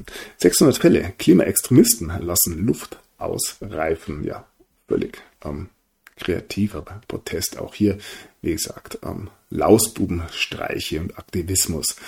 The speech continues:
ähm, alles nicht so, von so schlimm. Die Gefahr geht weiterhin ausschließlich von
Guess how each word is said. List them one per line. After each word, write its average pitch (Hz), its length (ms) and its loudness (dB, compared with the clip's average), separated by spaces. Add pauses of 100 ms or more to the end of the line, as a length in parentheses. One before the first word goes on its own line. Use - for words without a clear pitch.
(420)
ähm, - 440 -10 (240)
alles - 400 -6
nicht - 260 -8
so, - 100 -10 (100)
von - 140 -10
so 78 160 -10
schlimm. 131 420 4 (760)
Die 92 160 2
Gefahr 85 400 2
geht - 160 -10
weiterhin - 420 -8 (460)
ausschließlich - 640 -4
von 85 340 -4